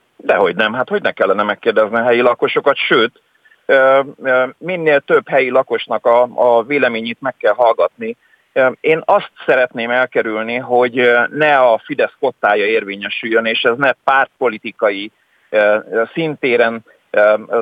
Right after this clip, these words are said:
történő csata legyen, ne pártpolitikai szintéren dőljön el, hiszen akkor a Fidesz nyert ezzel az üggyel, mert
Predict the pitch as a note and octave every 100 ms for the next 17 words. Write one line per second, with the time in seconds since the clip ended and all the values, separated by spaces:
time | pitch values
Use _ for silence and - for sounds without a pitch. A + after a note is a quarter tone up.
0 | - C#3+ - C3+ A#2 - D3 B2+ A2 A2+
1 | A#2+ C3 C#3 A#2+ A#2 - A#2+ B2 - A2
2 | A2 B2 A2+ A#2 A2+ A#2 B2+ A#2 A2+ B2
3 | C#3 B2+ B2+ B2+ C3 B2 - C#3+ G#2 -
4 | A2+ - A2 G#2+ A2 A2 B2 _ A2 A#2
5 | A#2+